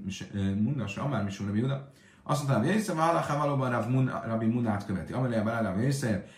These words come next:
de Limers külön a Héchadakei Leszéfa, de Dilma Mrés Leszéfa. Azt kérdezte ennek kapcsán a Bájer Rabbi Yoseftől, „Mond, mit jelent az, hogyha annyi időt hagyok ki, amennyi ideig be, idő alatt befejezhetném a Megila olvasását?” Ez mit jelent?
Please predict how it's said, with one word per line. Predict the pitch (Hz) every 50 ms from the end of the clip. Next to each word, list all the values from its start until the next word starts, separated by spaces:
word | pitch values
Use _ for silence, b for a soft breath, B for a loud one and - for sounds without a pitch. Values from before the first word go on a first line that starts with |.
| B B B
de | - 101
Limers | 101 117 139 147 139 120 107 -
külön | - 151 147 135 113
a |
Héchadakei | 107 113 135 135 131 110 107 101 101 92
Leszéfa, | 90 98 110 107 - 135 131 135 113 98
de | 95 104 113
Dilma | 110 107 107 110 127 135 127 110
Mrés | 104 101 107 120 120 -
Leszéfa. | 95 82 73 - 71 67 - - - 117 135 B B B B B B B
Azt | B 139 139 139
kérdezte | 151 135 123 110 - 120
ennek | 131 127 113 110
kapcsán | - 131 131 - - 117
a | 113 110
Bájer | 104 117 127 131 120 113
Rabbi | 104 95 107
Yoseftől, | 127 139 143 - 120 98 - 101 104
„Mond, | 131 165 165 117 95 B B B B B B
mit | - 151 - -
jelent | - 180 165 139 139
az, | 147 139 -
hogyha | - - - 131
annyi | 110 - 127 147 160 156 151
időt | 147 139 139 131 107
hagyok | 107 117 127 127 127 120 110
ki, | - 127
amennyi | 113 127 131 127 123 120 117
ideig | 113 117 113 113 117 113
be, | 110 101 95 104 113 110 - - 113 113 110
idő | 120 110 110 117
alatt | 117 123 123 110 104
befejezhetném | 110 120 120 - 113 104 98 - 98 95 - 95 95
a | 92
Megila | 101 120 123 117 110 107
olvasását?” | 107 110 107 98 - 104 101 98 - 95 - - B B B B B B
Ez | - 107 127
mit | 185 185 -
jelent? | 147 117 98 - -